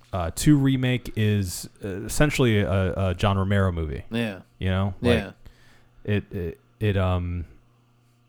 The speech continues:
Speaker 1: it's kind of cheesy, but some parts take themselves very seriously.
Speaker 2: Yeah.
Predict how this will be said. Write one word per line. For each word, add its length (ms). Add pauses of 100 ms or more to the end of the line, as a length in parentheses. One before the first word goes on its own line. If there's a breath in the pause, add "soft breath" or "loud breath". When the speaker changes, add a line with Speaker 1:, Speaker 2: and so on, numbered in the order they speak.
(560 soft breath)
Speaker 1:
it's 140
kind 220
of 80
cheesy, 580
but 440
some 200
parts 280
take 200
themselves 360
very 200
seriously. 680
Speaker 2:
Yeah. 340